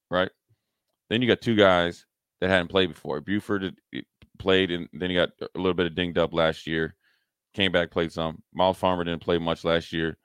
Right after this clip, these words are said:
So you got two, and those crucial positions. And then we got another corner. So it's a combination of everything. I just think that, uh,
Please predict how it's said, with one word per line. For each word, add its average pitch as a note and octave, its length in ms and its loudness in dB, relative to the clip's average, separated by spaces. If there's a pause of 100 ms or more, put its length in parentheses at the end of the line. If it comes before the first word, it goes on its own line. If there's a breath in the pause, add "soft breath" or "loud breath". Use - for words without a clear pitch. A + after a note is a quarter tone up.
(160)
So - 60 -12
you F2+ 100 -2
got - 140 -6
two, A2 260 -4 (280)
and F#2 120 -6
those F#2 220 -2 (840)
crucial A2+ 380 0
positions. - 640 -8 (840)
And G2+ 80 2
then G2 180 4
we F#2 80 0
got F#2+ 160 8
another F2+ 240 0
corner. F#2 460 -6 (1300)
So F#2 300 2
it's F#2+ 420 0 (760)
a F2+ 60 -6
combination G#2+ 640 2
of F2 60 2
everything. G2+ 520 2
I F#2 80 2
just F2+ 180 -6
think F2+ 200 -4
that, F2 320 0
uh, E2+ 320 4